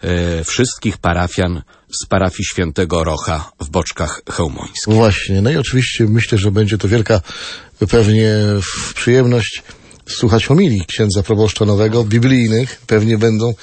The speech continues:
Speaker 2: parafianie za-, zadowoleni, zachwyceni, a może nowi będą przychodzić,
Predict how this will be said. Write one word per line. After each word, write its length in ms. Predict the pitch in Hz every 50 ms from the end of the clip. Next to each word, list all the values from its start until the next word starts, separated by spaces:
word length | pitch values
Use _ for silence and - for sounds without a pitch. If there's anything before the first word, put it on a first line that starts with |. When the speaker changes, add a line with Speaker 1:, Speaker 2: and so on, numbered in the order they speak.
| - - - - - - _
Speaker 2:
parafianie 560 | - 117 110 110 101 - 120 113 107 110 110 110 107 104 101 98 92 95
za-, 240 | 110 107 113 110 - - 98 101
zadowoleni, 580 | 110 110 101 113 107 110 107 110 110 113 110
zachwyceni, 480 | 98 107 95 - - 95 - 117 113 107
a 60 | 98
może 220 | 104 104 92 104
nowi 220 | 110 113 107 110 104
będą 240 | 104 104 104 101 92
przychodzić, 500 | - - 101 98 98 95 104 110 -